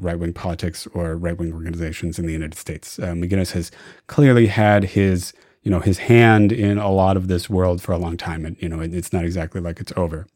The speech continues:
Uh, this unity, uh, between these two organizations, uh, is specifically to stop the left.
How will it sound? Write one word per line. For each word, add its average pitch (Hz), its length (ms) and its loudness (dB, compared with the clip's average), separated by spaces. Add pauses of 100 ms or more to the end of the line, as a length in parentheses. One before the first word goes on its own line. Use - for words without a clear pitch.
(680)
Uh, 85 440 -2
this 92 380 -2
unity, 123 800 4
uh, 95 220 0
between 98 640 2
these 92 200 0
two 98 220 -2
organizations, 107 840 2 (400)
uh, 98 60 0
is 95 240 0
specifically 113 800 2
to 104 320 2
stop 95 360 0
the 92 100 0
left. - 380 -6